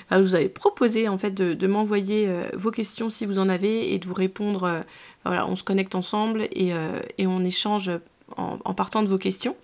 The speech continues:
Donc voilà, je verrai, je peux, je, j'alternerai peut-être avec ces épisodes-là, euh, si vous me f-, si vous me sollicitez.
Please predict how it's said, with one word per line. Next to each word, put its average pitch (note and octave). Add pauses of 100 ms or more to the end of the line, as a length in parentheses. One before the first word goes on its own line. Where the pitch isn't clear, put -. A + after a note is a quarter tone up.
(540)
Donc F#3
voilà, F#3+
je F#3
verrai, B3
je D4
peux, G3+
je, F#3+
j'alternerai A3
peut-être A3+
avec F#3
ces F#3+
épisodes-là, F#3+
euh, E3
si -
vous A#3
me A3+
f-, -
si -
vous G#3+
me G#3
sollicitez. F#3+